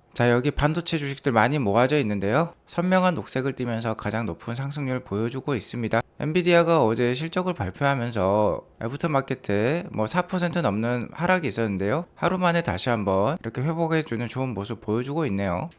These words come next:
오늘은 전반적으로 시장이 다 상승을 했고요. 빅테크 기업들도 상승률이 괜찮았는데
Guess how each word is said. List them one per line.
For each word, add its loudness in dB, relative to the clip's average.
오늘은 0
전반적으로 0
시장이 -2
다 0
상승을 -4
했고요. -4
빅테크 -4
기업들도 0
상승률이 -4
괜찮았는데 -4